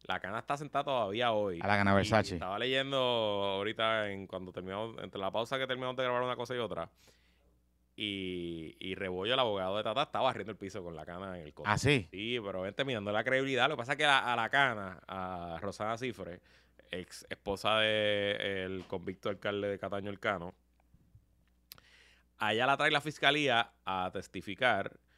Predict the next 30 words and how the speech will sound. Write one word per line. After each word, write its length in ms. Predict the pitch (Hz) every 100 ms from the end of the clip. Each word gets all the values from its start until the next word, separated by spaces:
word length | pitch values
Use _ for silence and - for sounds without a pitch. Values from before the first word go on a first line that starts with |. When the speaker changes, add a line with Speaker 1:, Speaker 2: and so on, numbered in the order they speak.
| _ _ _
Speaker 1:
porque 300 | 107 95 104
ella 220 | 104 120 -
supuestamente, 840 | - 104 101 - 107 135 139 120
según 240 | - 85
su 100 | 82
testimonio, 460 | 82 90 120 127 113
ella 300 | 95 104 107
vio 380 | 123 147 117 -
un 520 | 95 92 92 92 98 -
pago 460 | 110 131 101 98
de, 280 | 87 82 82
de 200 | 80 82
soborno 640 | - 85 113 107 92 104 -
cuando, 300 | - 85 82
donde 160 | 85 82
Frances 340 | 87 82 98
Acevedo 560 | 95 107 123 120 107 143 _ _ _ _
le 200 | - 87
deja 180 | 85 82
un 140 | 95
cheque 420 | - 120 120 107 107
con 180 | 113
cash 440 | 110 113 104 - - -
en 180 | 92 85
la 80 |
cartera 460 | 73 76 - 98 113
a 60 | -
Tata. 340 | 80 73 - - _ _ _
Y 140 | -
adicional, 680 | 87 95 151 170 151 151 -